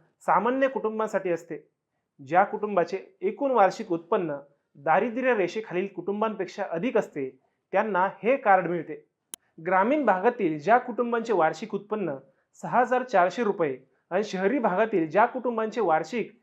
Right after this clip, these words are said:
अकरा हजार आठशे पन्नास रुपये उत्पन्न गटापेक्षा अधिक आहे, अशा नागरिकांना हे एपीएल रेशन कार्ड मिळते.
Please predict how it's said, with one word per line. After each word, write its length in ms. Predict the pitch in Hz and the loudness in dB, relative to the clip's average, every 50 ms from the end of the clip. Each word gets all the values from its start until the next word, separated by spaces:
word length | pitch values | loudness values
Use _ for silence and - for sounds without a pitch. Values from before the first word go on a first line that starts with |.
| _ _ _ _ _ _ | _ _ _ _ _ _
अकरा 320 | - 156 170 - 262 262 240 | -2 -2 0 2 2 2 2
हजार 200 | 220 214 247 233 | 2 2 2 4
आठशे 340 | 202 170 175 - - 240 240 | 4 4 2 2 -2 -4 -4
पन्नास 440 | 240 - 202 196 220 247 240 240 233 | -2 0 -2 0 0 0 -2 -4 -6
रुपये 320 | 202 196 - 165 160 165 170 - _ _ _ _ - | -4 -2 0 0 0 -2 -6 -14 _ _ _ _ -14
उत्पन्न 400 | 208 208 - - 269 269 277 269 | -14 -8 -2 0 0 2 2 2
गटापेक्षा 540 | 262 202 196 180 208 202 196 - - 226 208 | 2 2 2 2 2 0 -2 -4 -4 -2 -2
अधिक 320 | - 175 170 220 254 247 | 0 -2 -2 0 4 4
आहे, 260 | 208 180 160 151 135 135 - _ _ _ _ _ _ _ - | 4 4 4 0 -6 -10 -12 _ _ _ _ _ _ _ -10
अशा 260 | 147 165 - 262 262 | -8 -6 -2 -2 -2
नागरिकांना 600 | 247 202 180 175 208 220 196 196 170 156 151 147 147 - | 0 0 0 0 0 0 2 2 2 0 -2 -6 -4 -2
हे 60 | 196 | -2
एपीएल 560 | 247 240 196 175 180 185 180 214 208 214 220 | -2 0 0 0 -2 -2 -2 -2 -2 -2 -2
रेशन 280 | 196 170 165 165 190 175 | -2 -4 -4 -4 -6 -2
कार्ड 180 | 160 175 170 156 | 0 0 0 0
मिळते. 420 | 160 160 151 156 147 143 - _ | -2 -6 -8 -10 -12 -14 -14 _